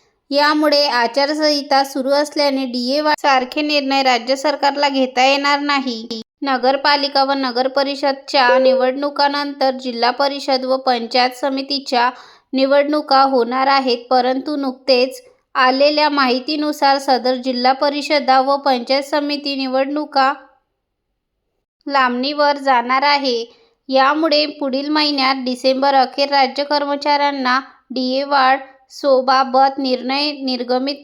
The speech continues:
केला जाऊ शकतो. केंद्र सरकारप्रमाणे तीन टक्के डीए वाढ.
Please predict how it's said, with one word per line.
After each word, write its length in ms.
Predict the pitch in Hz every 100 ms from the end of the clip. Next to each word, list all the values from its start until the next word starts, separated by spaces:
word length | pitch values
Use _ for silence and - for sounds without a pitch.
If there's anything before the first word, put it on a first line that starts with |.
| - -
केला 300 | 247 247 269
जाऊ 240 | 269 294
शकतो. 420 | 285 294 294 - - _
केंद्र 380 | - 269 240 254
सरकारप्रमाणे 920 | 277 302 302 302 302 302 294 277 254
तीन 360 | 269 - 262 269
टक्के 360 | 277 285 294 294
डीए 340 | 262 247 262
वाढ. 360 | 277 277 247